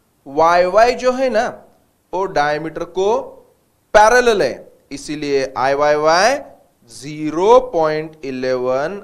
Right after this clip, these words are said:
R raise to four, ठीक है? अब एक बार आईएक्सएक्स and आईवाईवाई मिल जाए ना, so दोनों में से जो smaller है ना,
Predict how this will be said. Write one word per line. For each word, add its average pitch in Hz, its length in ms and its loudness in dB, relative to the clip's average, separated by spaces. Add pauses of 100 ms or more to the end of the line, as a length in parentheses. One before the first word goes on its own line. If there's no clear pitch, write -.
(160)
R 120 200 0
raise 110 260 -10 (120)
to 147 120 -14
four, 135 300 -16 (680)
ठीक 143 120 -8
है? 170 100 -8 (440)
अब 160 100 2
एक 247 180 4
बार 208 240 4 (480)
आईएक्सएक्स 190 680 0
and 240 260 -4
आईवाईवाई 175 500 0
मिल 175 200 -8
जाए 170 200 -4
ना, 180 180 -10 (440)
so 220 240 -4 (220)
दोनों 185 460 0
में 233 160 0
से 233 220 -10
जो 240 220 -2
smaller 202 720 -2
है 247 180 -4
ना, 233 120 -2